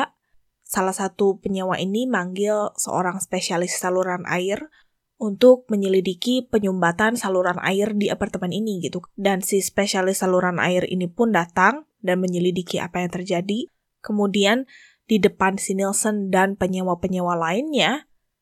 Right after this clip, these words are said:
si teknisi tersebut nemuin sisa-sisa manusia yang udah membusuk.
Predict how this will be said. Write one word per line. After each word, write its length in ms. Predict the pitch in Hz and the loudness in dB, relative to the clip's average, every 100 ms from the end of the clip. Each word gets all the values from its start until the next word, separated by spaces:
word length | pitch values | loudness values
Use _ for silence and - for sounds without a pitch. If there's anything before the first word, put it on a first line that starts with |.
| _ | _
si 200 | - 233 | 0 2
teknisi 480 | 226 214 208 208 208 | 2 0 0 2 2
tersebut 560 | 208 208 185 202 247 240 | 2 -2 -2 2 2 2
nemuin 560 | 196 185 190 233 247 | -2 -2 -4 -4 -2
sisa-sisa 720 | - 202 - 196 208 190 190 | -2 -2 -2 -4 -4 -4 -4
manusia 560 | 190 190 180 - 185 196 | -4 -6 -6 -4 -2 -2
yang 120 | 190 180 | -2 -2
udah 240 | 185 185 | 0 0
membusuk. 560 | 180 175 170 - - | -2 -4 -6 -8 -12